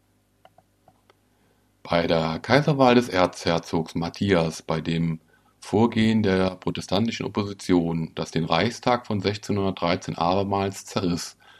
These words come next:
beteiligte sich Brandenburg an der Seite von Kurpfalz und im Gegensatz zu Sachsen. Im Mai sechzehnhundertdreizehn wurde zwischen der Union und der Republik der Niederlande ein Defensivbündnis auf zwölf Jahre geschlossen.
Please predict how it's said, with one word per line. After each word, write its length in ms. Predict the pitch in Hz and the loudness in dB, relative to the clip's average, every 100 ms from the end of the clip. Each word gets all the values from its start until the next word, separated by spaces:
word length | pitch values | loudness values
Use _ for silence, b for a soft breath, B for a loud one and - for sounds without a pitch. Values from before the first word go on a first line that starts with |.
| b - | b -12
beteiligte 640 | - - 71 90 110 - | -8 -2 0 0 0 0
sich 240 | 110 107 - | 0 -2 0
Brandenburg 540 | 85 98 110 110 - | 2 4 2 0 0
an 80 | 90 | 0
der 160 | 85 | 0
Seite 400 | 85 78 87 135 | 0 0 0 0
von 240 | 131 113 110 | 0 -4 -4
Kurpfalz 720 | - 107 - - 101 139 165 | -2 -2 -2 0 2 0 -2
und 300 | - 117 151 | -2 -2 -2
im 100 | 107 | -2
Gegensatz 560 | 90 90 98 107 - - | 2 2 2 0 -2 -12
zu 200 | - 127 | -2 2
Sachsen. 540 | 143 - - 90 82 B B B B _ - | 2 2 4 4 4 B B B B _ -20
Im 100 | - - | -12 -2
Mai 220 | 87 80 | 0 2
sechzehnhundertdreizehn 1000 | 80 80 - 80 85 73 101 156 196 117 | 0 -2 -2 -2 0 4 4 4 2 2
wurde 180 | 113 113 | 0 -2
zwischen 320 | 107 107 95 | -4 -2 2
der 120 | 90 | 4
Union 420 | 92 85 85 135 | 4 4 6 4
und 200 | 127 131 | 4 2
der 120 | 110 | 2
Republik 360 | 104 101 - 107 | 2 2 0 0
der 120 | 87 | 2
Niederlande 600 | 82 85 87 101 123 135 | 4 4 2 2 2 2
ein 300 | 101 104 110 | 2 2 0
Defensivbündnis 1040 | 107 104 110 104 135 143 - 95 90 90 82 | -2 0 0 2 0 0 0 2 2 0 0
auf 160 | 80 | -2
zwölf 340 | - 80 80 82 | -2 0 0 2
Jahre 300 | 80 80 78 | 2 2 0
geschlossen. 640 | 80 - 80 - 78 | -2 0 0 0 -4